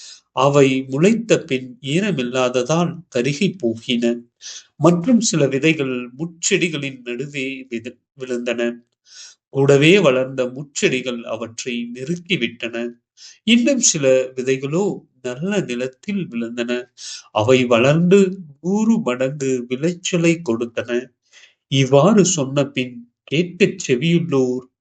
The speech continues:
கேட்கட்டும்" என்று உரக்க கூறினார்.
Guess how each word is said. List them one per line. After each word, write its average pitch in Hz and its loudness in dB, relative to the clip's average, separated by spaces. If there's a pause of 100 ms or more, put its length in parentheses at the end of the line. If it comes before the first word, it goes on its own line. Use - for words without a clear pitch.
கேட்கட்டும்" 156 0 (440)
என்று 120 -2 (200)
உரக்க 151 0
கூறினார். 113 0